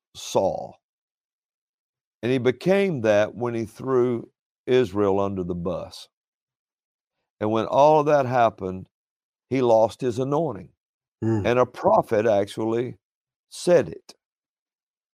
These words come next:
Speaker 1: Well, when he did, it was about four months after that, you know, his presidential seal fell off his podium.
Speaker 2: I remember that. <laughs> Rolled away, as I recall.
Speaker 1: Yeah, it, I think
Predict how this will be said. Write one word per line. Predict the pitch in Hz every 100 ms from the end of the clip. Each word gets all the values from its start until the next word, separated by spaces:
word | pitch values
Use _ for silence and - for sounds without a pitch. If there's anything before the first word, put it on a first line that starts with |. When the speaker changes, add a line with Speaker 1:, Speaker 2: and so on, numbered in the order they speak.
| _ _ _ _
Speaker 1:
Well, | 104 120 147 170 - _ _ _ _ _ _ _ _ _ _ _
when | 98 131
he | 139
did, | 110 151 175 143
it |
was | 120
about | 117 127 120 -
four | 135 131
months | 123 127 120
after | 127 143 143 104
that, | 98 104 110
you |
know, | 107 113 113
his | -
presidential | 131 120 107 110 107 101
seal | - - 156 104
fell | 98 123 107
off | 104 98
his | 101
podium. | - 147 131 90 78 - _ -
Speaker 2:
I | 110
remember | 110 113 117 117
that. | 107 113 107 -
<laughs> |
Rolled | 110 123 139
away, | 143 139 160 143
as | 120
I | 123
recall. | 123 120 117 127 117
Speaker 1:
Yeah, | 135 156 113
it, | 113 123 - -
I | -
think | 120 185 196